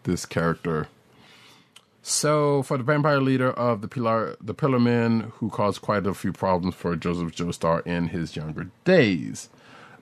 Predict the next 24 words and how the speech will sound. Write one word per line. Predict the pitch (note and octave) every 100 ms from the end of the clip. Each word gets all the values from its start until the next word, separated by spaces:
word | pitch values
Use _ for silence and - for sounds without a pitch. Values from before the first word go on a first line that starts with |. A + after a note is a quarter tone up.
| -
Uh, | G#2+ G#2+ G#2 G2+ G2+
yada, | F#2+ F#2+ F#2+
yada, | F#2 F#2
yada. | F#2+ A#2 E3+ F3 F3 E3+ E3+ E3 E3 D#3+ D#3+ D#3+ D#3+ - _ _ _ _ - _ _ _
Pre-orders | - C3 B2 A#2+ A#2 A2+ A2 G#2+ -
are | G2+ G2 G#2
open | G2+ G#2+ F#2
to | G2+
the | F2+
public | - G2+ G2+ F2 -
for | - G2
this | F2 F#2+
Nidoroid, | G2 F#2+ F2+ F#2+ F#2 F#2 E2+ -
uh, | - F#2 F2 -
on | F#2+ F#2
October | E2 F2 G2+ E2+
twenty-eighth, | - F2 F#2 B2 C3
which | G2 -
was | E2+ E2
today | - F2 E2+ G2
as | F2 F2
of | E2+
this | F2 -
recording. | - A3+ D4+ D#3+ D3+ B3